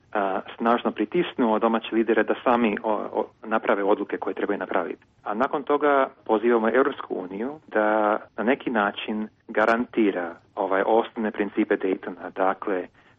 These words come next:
da ne može niko ništa nametnuti drugoj zajednici i da prenese svoje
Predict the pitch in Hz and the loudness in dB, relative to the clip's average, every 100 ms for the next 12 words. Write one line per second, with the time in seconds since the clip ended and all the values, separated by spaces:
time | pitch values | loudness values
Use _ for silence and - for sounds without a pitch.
0 | - 101 101 107 101 95 104 - - 92 | -4 -2 0 0 -2 -2 -4 -4 -2 -2
1 | 87 98 - 98 92 101 101 107 110 104 | -2 -8 -4 -4 0 0 2 0 0 -6
2 | - 87 - _ - 107 95 95 95 98 | -6 -8 -10 _ -8 -2 2 2 2 2
3 | 95 90 92 - 110 - - 104 101 95 | 2 -2 -10 -8 -10 -6 -6 -2 2 2
4 | 95 92 92 - - - 113 104 113 - | 2 2 0 -4 -8 -2 0 0 -2 -2
5 | - 101 101 - 123 123 113 | 0 0 0 0 2 4 4